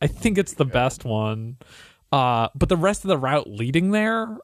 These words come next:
Speaker 1: like,
Speaker 2: Mm-hmm.
Speaker 1: one, the middle is, the middle has the longest and lowest of, like, oh no, I have so much to slog through before I get back
Speaker 2: Mm-hmm.
Speaker 1: to, um,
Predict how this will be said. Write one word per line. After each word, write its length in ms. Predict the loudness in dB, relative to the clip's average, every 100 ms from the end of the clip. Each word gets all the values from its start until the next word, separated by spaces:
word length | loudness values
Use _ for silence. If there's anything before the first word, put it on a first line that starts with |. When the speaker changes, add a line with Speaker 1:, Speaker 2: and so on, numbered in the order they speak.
| _ 0
Speaker 1:
like, 380 | 0 0 -4 -10
Speaker 2:
Mm-hmm. 120 | -4 2
Speaker 1:
one, 280 | 2 2
the 80 | 2
middle 360 | 2 2 2 2
is, 280 | 2 -2 -4
the 100 | -2
middle 240 | 0 0 0
has 280 | 0 -2 2
the 100 | 0
longest 880 | 2 0 2 2 2 2 0 0 -2
and 240 | -2 2
lowest 600 | 4 4 4 2 -2 -6
of, 260 | 0 2 4
like, 540 | 2 4 2 -4 -20 _ _ _ _ _ _ _ -2
oh 400 | 2 4 4 2
no, 720 | -2 0 2 4 4 4 4
I 100 | 2
have 200 | 2 0 -4
so 360 | -4 0 2
much 340 | 2 0 -2 -4
to 80 | -4
slog 560 | -2 0 2 2 0
through 380 | 0 2 4 4
before 400 | 2 2 2 4
I 80 | 2
get 160 | 0 2
back 300 | 0 0 -2
Speaker 2:
Mm-hmm. 160 | 0
Speaker 1:
to, 1300 | 2 2 2 0 -2 _ _ -20 _ _ _ _ -6 0
um, 840 | 2 2 0 -2 -6 -8 -10 -14